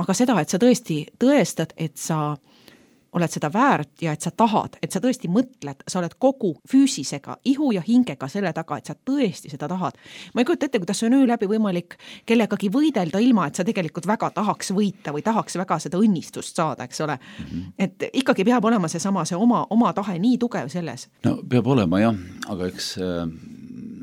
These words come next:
Speaker 2: nõdrad inimesed me kõik oleme ja, aga noh, eks nõtrus on ka võib-olla hea, et teinekord just nõtrusest saab vägi ka teie võimusse. Nendel päevadel me ju tegelikult hästi palju mitte ainult ei räägi, vaid, äh, me ka palvetame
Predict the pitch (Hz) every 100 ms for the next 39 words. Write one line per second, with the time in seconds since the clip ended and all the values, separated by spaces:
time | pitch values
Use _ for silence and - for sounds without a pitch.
0 | - 101 110 85 95 98 85 98 90 95
1 | 92 90 90 - 92 113 110 87 82 82
2 | 82 82 78 - - 73 78 87 87 -
3 | - 98 98 - 85 90 90 95 107 90
4 | 82 90 82 82 87 85 80 82 - 95
5 | - - 80 - 78 95 92 82 92 82
6 | 80 - 82 80 104 87 78 - 76 -
7 | - - - - - 95 113 107 87 80
8 | 82 85 82 90 85 82 82 - 78 -
9 | 87 78 82 80 78 85 82 80 80 95
10 | 95 82 78 78 76 - 80 76 78 87
11 | 95 85 78 82 82